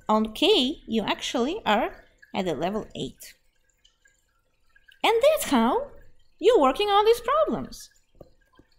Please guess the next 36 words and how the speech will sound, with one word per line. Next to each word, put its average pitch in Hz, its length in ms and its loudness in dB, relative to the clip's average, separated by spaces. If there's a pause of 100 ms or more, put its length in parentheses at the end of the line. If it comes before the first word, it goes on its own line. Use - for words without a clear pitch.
(920)
It's 370 300 0
actually 285 380 -4
pretty - 360 4
interesting, 294 440 -6
pretty 302 260 -4
clever, 226 520 0 (240)
clever, 220 440 0 (320)
uh, 202 280 -2
very 480 260 2
enjoyable, 285 640 4
uh, 254 180 4
until 240 360 2
you 220 100 -4
get 202 180 0
it 196 100 -4
on 196 120 -4
the 185 80 -8
exam, 180 400 -8
of - 120 -18
course. - 380 -14
So - 400 -12 (480)
then 202 280 -2
it's 156 160 -8
kind 160 220 -8
of 180 80 -12
hard. - 340 -8
I 226 60 -2
feel 403 200 0
like - 220 -4 (380)
these 277 160 -6
problems 240 440 0
are 202 80 -2
not 196 440 -2
good - 160 -10
for - 160 -14
exams. - 580 -16